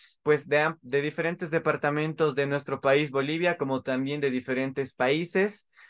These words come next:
y gracias por confiar en nosotros, en la Escuela de Género y Desarrollo.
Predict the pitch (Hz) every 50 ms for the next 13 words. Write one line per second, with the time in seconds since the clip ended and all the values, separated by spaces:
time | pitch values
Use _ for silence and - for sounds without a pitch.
0 | _ - 131 131 135 143 156 165 165 175 165 - - 147 135 127 139 139 135 131
1 | 135 147 156 165 175 - 139 135 127 123 120 117 107 - 147 143 151 143 - 156
2 | 165 170 165 - 127 120 113 110 113 107 - - 139 139 147 139 123 120 - 131
3 | 127 131 131 131 127 123 - 135 165 143 123 120 120 113 - 113 113 - 107 107
4 | 98 85 - -